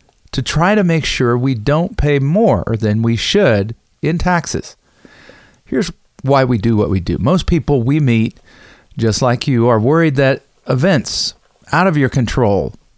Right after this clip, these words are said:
things like tax changes, tax law changes, are going to harm your retirement.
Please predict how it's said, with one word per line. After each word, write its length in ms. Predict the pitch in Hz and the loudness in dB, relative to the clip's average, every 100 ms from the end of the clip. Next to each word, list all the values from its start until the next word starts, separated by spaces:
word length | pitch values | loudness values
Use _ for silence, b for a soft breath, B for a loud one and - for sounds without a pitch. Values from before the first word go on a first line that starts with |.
| _ - | _ -6
things 240 | 202 165 | -4 0
like 200 | 185 143 | 0 0
tax 440 | - 165 156 - - | 0 0 0 -4 -6
changes, 800 | - 117 95 85 - - - - | -2 0 0 -2 -4 -6 -12 -8
tax 320 | - 151 - 139 | -4 -4 -4 -4
law 280 | 135 143 | 0 0
changes, 800 | 123 - 110 92 78 - 139 - _ b b b b b b | 0 -2 -2 -2 -2 -6 -8 -16 _ b b b b b b
are 160 | - 127 | -4 0
going 340 | 147 175 180 | 2 2 2
to 140 | 147 139 | 2 0
harm 500 | 101 160 160 151 147 | 0 0 0 0 0
your 220 | 127 127 | 0 0
retirement. 600 | 117 113 127 120 101 85 | 0 0 0 2 0 -2